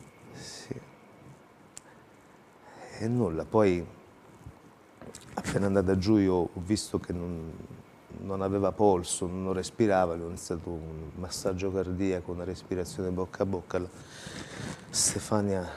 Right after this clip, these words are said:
si riprendeva, nel frattempo sono stati chiamati i soccorsi che sono arrivati dopo circa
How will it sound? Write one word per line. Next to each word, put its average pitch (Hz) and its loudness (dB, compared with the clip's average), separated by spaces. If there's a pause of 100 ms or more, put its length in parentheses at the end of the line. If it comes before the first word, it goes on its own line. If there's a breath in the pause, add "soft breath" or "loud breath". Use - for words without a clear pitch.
si - -2
riprendeva, 101 8
nel 92 -2
frattempo 95 -2
sono 98 0
stati 95 0
chiamati 92 -2
i - -2
soccorsi 92 0
che 82 -2
sono 82 -6
arrivati 87 -2
dopo 87 -4
circa 85 -4